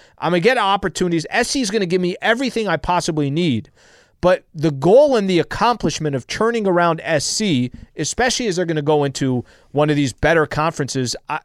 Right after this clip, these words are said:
you're hoping that that's the number one priority for him.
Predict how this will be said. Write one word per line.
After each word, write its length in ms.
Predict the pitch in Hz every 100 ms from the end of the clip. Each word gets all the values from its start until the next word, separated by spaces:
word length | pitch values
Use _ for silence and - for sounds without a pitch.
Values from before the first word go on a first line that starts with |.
| -
you're 200 | 160 156
hoping 380 | - 220 208 165
that 180 | 143
that's 320 | 165 160 - -
the 180 | 135
number 260 | 147 156 156
one 180 | 139 131
priority 440 | 131 117 110 98
for 160 | 92 98
him. 200 | 92